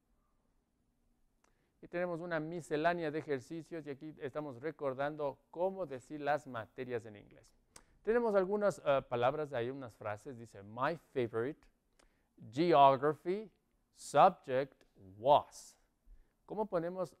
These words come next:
en orden estas palabras para hacer una oración que tenga sentido en inglés? My favorite geography subject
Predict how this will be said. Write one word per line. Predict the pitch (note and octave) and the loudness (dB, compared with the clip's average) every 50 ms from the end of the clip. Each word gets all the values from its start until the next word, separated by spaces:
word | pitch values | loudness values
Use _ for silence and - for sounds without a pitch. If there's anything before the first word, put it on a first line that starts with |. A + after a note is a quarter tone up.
| _ F3+ | _ -12
en | D3+ B2+ A#2+ A#2+ | -10 -8 -8 -6
orden | C3+ F3 F#3+ E3 D3+ C3+ B2+ B2 - | -6 -6 -6 -4 -4 -6 -6 -6 -10
estas | - D3+ D#3+ - - F#3 - | -12 -12 -12 -10 -14 -16 -6
palabras | _ D3 C3 A#2+ A#2+ C3+ C#3 C#3 | _ -2 0 0 0 -2 -4 -6
para | _ C3 G#2+ G2 | _ -8 -8 -8
hacer | F#2+ - - C3 C3 - | -10 -12 -12 -12 -12 -12
una | D3+ C#3+ D3 D3 C#3+ | -14 -14 -12 -8 -6
oración | C#3 B2 A2+ G2+ - - - A2 G#2+ G#2+ | -4 -4 -4 -6 -8 -18 -20 -20 -20 -14
que | - A2+ | -14 -16
tenga | - _ A2+ A#2 A2+ G#2+ F#2+ | -14 _ -16 -14 -14 -16 -16
sentido | - - G2+ F#2+ F#2+ _ - G3 A3+ A#3 G#3 | -18 -20 -20 -20 -20 _ -10 -8 -4 -2 0
en | E3+ C#3 | 0 0
inglés? | B2 A2+ G#2 A2 - - _ _ _ _ _ _ _ _ _ _ _ | -2 -6 -8 -14 -20 -20 _ _ _ _ _ _ _ _ _ _ _
My | - G2+ F#2 | -18 -18 -18
favorite | - _ D#3 E3+ F3 F3 F#3 F#3 E3+ C#3 A#2 | -8 _ -2 0 0 2 2 2 0 0 0
geography | A#2+ B2+ C3+ C#3+ C3+ C#3+ C#3+ C#3 - - D3 C3+ | 4 6 6 6 4 2 -2 -4 -4 -8 -8 -8
subject | - - - A#2 A2 A2+ - _ - A#2+ A2 G#2+ - - _ | -8 -4 -2 0 0 0 -2 _ -8 -8 -8 -8 -8 -12 _